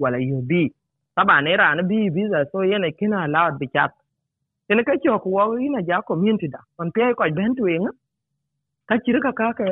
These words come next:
a ka to ke nwan wok. Te de man wo chi jalo wo lo system e cha ka ka chi ko. So yen ka jwi ka ke nwan wok. E ka nwan wok ka ka tum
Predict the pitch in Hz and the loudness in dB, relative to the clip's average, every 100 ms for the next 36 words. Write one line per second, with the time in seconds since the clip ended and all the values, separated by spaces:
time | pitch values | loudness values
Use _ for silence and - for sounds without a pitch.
0 | 190 202 240 175 190 196 185 160 139 147 | 0 0 0 0 0 0 2 2 2 0
1 | 139 - _ _ - - _ - 180 165 | 0 -4 _ _ -20 -20 _ -2 0 2
2 | 214 214 214 233 220 233 240 226 226 180 | 2 2 0 -2 0 0 2 2 0 0
3 | 190 190 226 180 147 175 208 185 202 196 | 0 -4 -8 -6 -6 -6 -8 -8 -8 -8
4 | - - 208 220 - _ _ _ _ _ | -8 -6 -6 -6 -10 _ _ _ _ _
5 | 202 214 247 277 262 277 240 233 220 240 | 0 2 4 2 0 0 2 0 0 -4
6 | 254 208 190 160 165 160 135 _ _ _ | -2 0 2 2 0 -2 -4 _ _ _
7 | _ _ 175 185 202 202 160 160 190 180 | _ _ -8 -2 2 4 4 4 2 0
8 | 202 185 175 185 - | -4 -6 -4 -4 -2